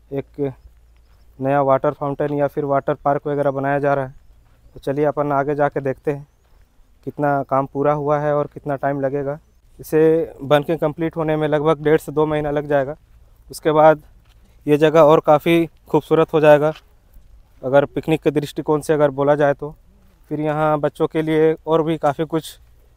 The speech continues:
entertainment का साधन हो जाएगा और बच्चों के अलावा यहाँ मुझे लगता है बड़ों के लिए भी काफ़ी कुछ बनने वाला है entertainment के लिए। swimming pool वगैरह बनेगा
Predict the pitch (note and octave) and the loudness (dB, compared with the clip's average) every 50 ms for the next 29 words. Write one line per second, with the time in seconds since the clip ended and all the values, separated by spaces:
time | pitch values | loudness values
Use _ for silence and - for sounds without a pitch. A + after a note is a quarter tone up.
0 | _ _ _ _ _ _ - D3 - D#3+ D3 D3+ D3 D3+ D3+ D#3 D3+ - E3 D3+ | _ _ _ _ _ _ -10 -4 -4 -2 0 0 0 0 0 -2 -2 -4 -6 -6
1 | - D#3+ D#3 D#3 D#3+ D#3 D#3 D#3 D3 D3+ D3 C#3+ C#3 D3+ E3 - _ - _ - | -4 -6 -4 -4 -2 -2 -2 -2 0 0 0 0 -2 -6 -10 -12 _ -20 _ -8
2 | D3 C#3 C#3+ D3 C#3+ - _ _ - _ _ _ - _ - D3+ D3+ - - E3+ | -6 -4 -4 -4 -6 -8 _ _ -20 _ _ _ -20 _ -4 -2 -2 0 0 -2
3 | - F3+ E3+ D#3 D#3+ D#3+ E3+ E3+ E3+ E3+ E3+ E3+ E3+ E3+ E3 D#3 F3 E3+ E3+ E3 | 2 2 4 4 4 4 4 2 2 0 -2 -2 -2 -2 -2 -2 0 0 0 -2
4 | - - E3+ E3 D3+ D3+ D#3 E3 - - E3 E3 E3 D#3+ E3 D3+ - D3+ D3 - | -2 -2 -2 0 2 2 2 2 0 0 -2 -2 -2 -2 -2 -2 -2 -4 -2 -4
5 | E3 D#3 E3 D#3 - - _ _ _ _ _ _ _ _ _ _ _ _ _ _ | -4 -6 -6 -6 -8 -14 _ _ _ _ _ _ _ _ _ _ _ _ _ _
6 | - - B2 B2+ C#3+ D3+ D#3 D#3+ D#3 D3+ D3 D3+ D3+ D3+ D#3 D3+ C#3+ D3+ C#3+ D3+ | -18 -6 0 2 2 4 4 4 6 6 6 6 4 2 2 0 0 0 0 0
7 | D3+ D3+ D#3 D#3 D3+ - D#3+ D3+ D3 D3 D#3+ E3 _ _ _ _ _ _ _ _ | 0 0 0 -2 -2 -4 -6 -4 -4 -4 -4 -6 _ _ _ _ _ _ _ _
8 | _ _ _ _ - _ _ - D#3+ D3+ D3+ D#3+ D3+ - D#3 D#3 D#3 D#3 D#3 D#3 | _ _ _ _ -20 _ _ -6 -4 -4 -4 -4 -4 -4 -4 -4 -2 0 0 0
9 | D3 D#3+ D3+ D3+ D3 C#3+ D3 D3 C#3+ D3+ D3 D3+ | 2 2 0 2 0 -2 -2 -2 -2 -2 -4 -4